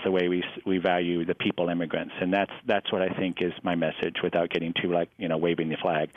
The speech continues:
But it is, it, to me, that's what's so interesting is trying to understand what the culture did with that plant and then using some, I can never use Tulsi like a native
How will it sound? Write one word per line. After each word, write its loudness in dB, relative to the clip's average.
But 2
it 0
is, 4
it, -6
to 0
me, 4
that's 0
what's -2
so 2
interesting 0
is 2
trying 0
to 0
understand 0
what 0
the -2
culture 0
did 0
with 0
that 2
plant 0
and 2
then 2
using 2
some, 2
I 0
can 0
never 2
use 2
Tulsi 0
like 0
a 2
native 2